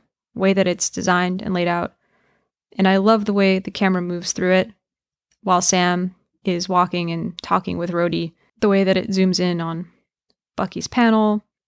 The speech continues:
on Steve's motorcycle, on the shining screens with the propaganda posters,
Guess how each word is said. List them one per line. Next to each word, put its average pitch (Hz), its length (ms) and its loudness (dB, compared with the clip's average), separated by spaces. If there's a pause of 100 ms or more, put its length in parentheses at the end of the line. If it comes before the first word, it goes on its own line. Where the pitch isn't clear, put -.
(220)
on 170 500 -8 (400)
Steve's - 380 -2
motorcycle, 196 880 0 (800)
on 170 440 -6
the 175 280 -8
shining 180 680 2
screens 185 580 2
with 185 160 -10
the 175 220 -6
propaganda 208 560 2
posters, 190 680 -2